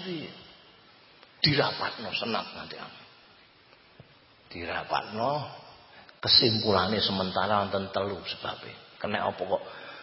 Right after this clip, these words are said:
ngantek sepuluh santri yo iso lulus kabeh. Disimpulno tiga.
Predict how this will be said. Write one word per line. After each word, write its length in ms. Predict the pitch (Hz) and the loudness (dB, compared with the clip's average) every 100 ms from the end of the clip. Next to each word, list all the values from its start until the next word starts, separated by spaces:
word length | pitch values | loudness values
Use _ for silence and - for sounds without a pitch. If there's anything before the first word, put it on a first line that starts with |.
| - 117 | -14 -8
ngantek 460 | 104 95 92 101 98 | -4 -4 -4 -6 -6
sepuluh 420 | - - 110 104 | -8 -8 -6 -4
santri 500 | 90 101 95 110 113 | -2 -4 -4 -4 -4
yo 160 | 110 110 | -2 -2
iso 160 | 107 104 | 0 0
lulus 400 | 104 101 - - | 0 -2 -2 -4
kabeh. 360 | - - - - - - - - - - - - - - - - - - - - - - - - - - - - - - - - - - - - - - - - - - - - - - - - - - - | -6 -8 -12 -16 -20 -20 -20 -20 -20 -20 -20 -20 -20 -20 -20 -20 -20 -20 -20 -20 -20 -20 -20 -20 -20 -20 -20 -20 -20 -20 -20 -20 -20 -20 -20 -20 -20 -20 -20 -20 -20 -20 -20 -20 -20 -20 -20 -20 -20 -20 -16
Disimpulno 960 | - 120 131 120 123 135 123 123 - - | -2 2 4 6 6 8 6 4 -4 -6
tiga. 280 | - 117 90 | -4 -4 -4